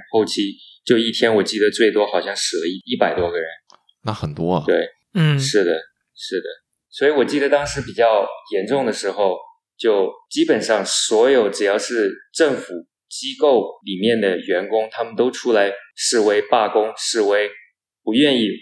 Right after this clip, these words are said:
Speaker 1: 回去上班。
Speaker 2: 嗯。
Speaker 1: 然后后面他们就带领着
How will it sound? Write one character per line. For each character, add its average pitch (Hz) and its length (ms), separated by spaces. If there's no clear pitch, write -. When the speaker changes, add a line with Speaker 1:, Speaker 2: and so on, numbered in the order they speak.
Speaker 1:
回 98 100
去 113 140
上 107 220
班。 101 220
Speaker 2:
嗯。 92 220
Speaker 1:
然 101 140
后 123 140
后 139 140
面 117 280
他 147 140
们 147 120
就 143 140
带 151 260
领 92 220
着 87 200